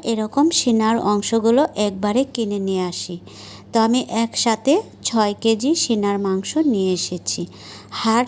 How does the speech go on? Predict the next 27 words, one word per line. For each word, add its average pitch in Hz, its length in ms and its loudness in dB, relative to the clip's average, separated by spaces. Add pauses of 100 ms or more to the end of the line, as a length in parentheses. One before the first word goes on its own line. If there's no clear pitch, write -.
চর্বি 214 440 0
ছাড়া 220 380 0 (180)
একেবারে 202 600 -2
সলিড 196 460 -2 (880)
মাংস। 180 340 -2 (800)
তো 277 100 2 (100)
চলুন 269 360 4 (280)
আমি 220 240 2 (120)
কি 247 140 -2 (120)
করে 226 260 2 (640)
এগুলো 254 340 2
সিদ্ধ 240 380 -2
করে 220 300 0 (340)
তারপরে 202 460 -2 (380)
বাচ্চাদেরকে 233 680 0
আমি 233 240 0
কিভাবে 214 380 -2 (120)
খাওয়াবো, 190 360 -4 (440)
সেই 269 320 2 (240)
সব 233 180 0 (100)
কিছু 247 280 -2
মিলিয়ে 240 460 2
আজ - 260 -2
আপনাদেরকে 208 640 -4 (120)
দেখাবো 196 540 -4
যে 233 140 -2
বাচ্চাদেরকে 214 680 -2